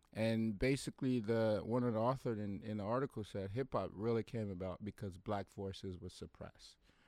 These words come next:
right? So we create a hip hop as a, you know, basically how to express ourselves. So what you're seeing happening now is black ideas are being suppressed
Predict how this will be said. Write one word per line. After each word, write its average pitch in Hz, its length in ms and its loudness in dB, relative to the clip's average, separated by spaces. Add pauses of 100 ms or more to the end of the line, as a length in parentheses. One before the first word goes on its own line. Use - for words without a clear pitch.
(160)
right? 98 200 0
So 104 160 -4
we 98 180 -2
create 107 420 0
a 95 60 2
hip 95 260 -4
hop 92 200 -4
as 90 160 -6
a, 90 100 -4 (340)
you 95 140 -6
know, 92 120 -4
basically 101 440 -4
how 98 120 -4
to 95 80 -4
express 92 460 -8
ourselves. 87 640 -8 (380)
So 110 180 -2
what 107 240 0
you're 113 160 -2
seeing 104 280 -4
happening 107 520 -2
now 90 340 -10 (320)
is 95 160 -6
black 92 400 -10
ideas 107 600 -2
are 104 60 -4
being 92 240 -6
suppressed - 680 -18